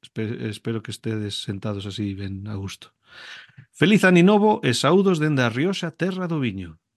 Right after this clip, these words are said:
Gustaríame comezar diz-, dicindo que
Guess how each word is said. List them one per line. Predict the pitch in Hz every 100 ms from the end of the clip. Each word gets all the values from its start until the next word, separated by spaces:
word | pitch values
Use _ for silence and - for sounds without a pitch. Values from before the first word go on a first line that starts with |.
| _ _ _ _ _
Gustaríame | 123 120 151 170 220 196 185
comezar | 165 143 - 175
diz-, | 160 185 - - _
dicindo | - - 202 196 185
que | 180 127 123 123 -